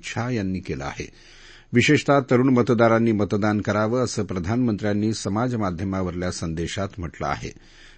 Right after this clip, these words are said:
केवळ मजबूत सरकारच दहशतमुक्त जम्मू काश्मीर देऊ शकतं, तसंच नागरिकांच्या हक्कांचं संरक्षण आणि गतिमान विकास घडवू शकतं,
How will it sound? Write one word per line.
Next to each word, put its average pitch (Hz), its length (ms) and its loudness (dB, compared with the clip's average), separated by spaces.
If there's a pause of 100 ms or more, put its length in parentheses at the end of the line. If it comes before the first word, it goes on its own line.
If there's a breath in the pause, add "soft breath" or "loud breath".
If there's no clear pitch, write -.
(140 soft breath)
केवळ 123 240 8
मजबूत 113 380 4
सरकारच 123 580 2
दहशतमुक्त 117 720 0
जम्मू 107 320 4
काश्मीर 101 400 -2
देऊ 90 240 0
शकतं, 127 400 0 (460 loud breath)
तसंच 135 240 4
नागरिकांच्या 151 680 4
हक्कांचं 127 500 0
संरक्षण 113 540 -2
आणि 110 200 2
गतिमान 113 480 -2
विकास 104 400 -2
घडवू 90 320 -2
शकतं, - 400 -2